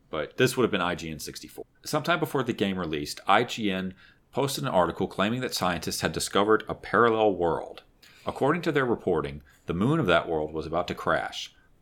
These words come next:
Almost I G N's article linked to an external website, supposedly the home page for the Science Institute institute that had achieved this breakthrough.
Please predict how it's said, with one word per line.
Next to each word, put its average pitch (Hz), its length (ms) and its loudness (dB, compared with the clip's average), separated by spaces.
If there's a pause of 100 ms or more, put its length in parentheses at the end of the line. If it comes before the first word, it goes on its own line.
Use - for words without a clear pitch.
(100)
Almost 143 380 4
I 123 100 6
G 110 220 0
N's 98 240 -2
article 87 420 0
linked 90 220 -6
to 92 100 -4
an 85 80 -4
external 117 500 0
website, - 540 -2
supposedly 139 560 0
the 104 140 -2
home 113 360 -2
page 85 320 0
for 90 120 -6
the 80 40 -8
Science - 380 0
Institute 90 480 -4 (160)
institute 90 520 -4
that 80 100 0
had 78 80 -2
achieved 80 320 -4
this 80 140 -6
breakthrough. - 480 -4